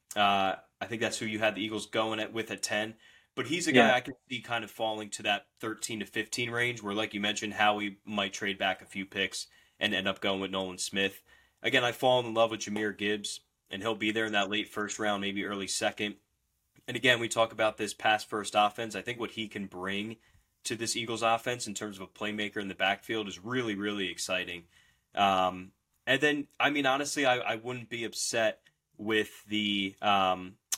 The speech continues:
Speaker 1: guard from Florida, Osiris Torrance, I believe. Um,
Speaker 2: Yeah.
Speaker 1: <clears throat> we lost our right guard, um,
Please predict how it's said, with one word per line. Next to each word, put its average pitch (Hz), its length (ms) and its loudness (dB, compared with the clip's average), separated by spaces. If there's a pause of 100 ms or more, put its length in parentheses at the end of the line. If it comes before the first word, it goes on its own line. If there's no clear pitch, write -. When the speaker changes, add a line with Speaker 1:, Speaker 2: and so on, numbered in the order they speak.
(420)
Speaker 1:
guard 120 260 4
from 117 180 -6
Florida, 107 560 0
Osiris 107 840 2
Torrance, 110 480 -2
I 131 80 2
believe. 135 400 0 (560)
Um, 101 360 4
Speaker 2:
Yeah. 107 180 8 (260)
Speaker 1:
<clears throat> - 260 -12
we 110 140 -2
lost 117 420 4 (160)
our 117 180 2
right 117 240 0
guard, 110 420 2 (200)
um, 101 440 4